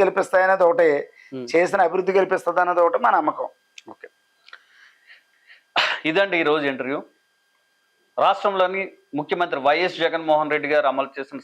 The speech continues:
Speaker 2: సంక్షేమ పథకాలు, అలాగే రాజమండ్రిలో ఎంపీ మార్గాని భరతరామ్ గారు చేసిన అభివృద్ధి కార్యక్రమాలు, అభివృద్ధి పనులు, ఇవన్నీ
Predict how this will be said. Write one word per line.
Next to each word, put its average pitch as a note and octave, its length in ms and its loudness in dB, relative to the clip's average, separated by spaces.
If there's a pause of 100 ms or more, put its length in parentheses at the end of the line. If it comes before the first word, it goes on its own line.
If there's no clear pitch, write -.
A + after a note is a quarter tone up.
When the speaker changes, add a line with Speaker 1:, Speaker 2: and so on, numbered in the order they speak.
Speaker 2:
సంక్షేమ B2 300 -6 (100)
పథకాలు, B2 360 -2 (880)
అలాగే C3+ 280 -2 (360)
రాజమండ్రిలో D3+ 640 0 (320)
ఎంపీ C3+ 200 -6 (120)
మార్గాని C#3 420 0
భరతరామ్ B2+ 420 -2
గారు B2 220 -2
చేసిన A#2+ 240 -12 (180)
అభివృద్ధి C3 400 -10
కార్యక్రమాలు, G#2 520 -6 (420)
అభివృద్ధి C#3 380 -8
పనులు, C3 280 -4 (720)
ఇవన్నీ F3+ 340 0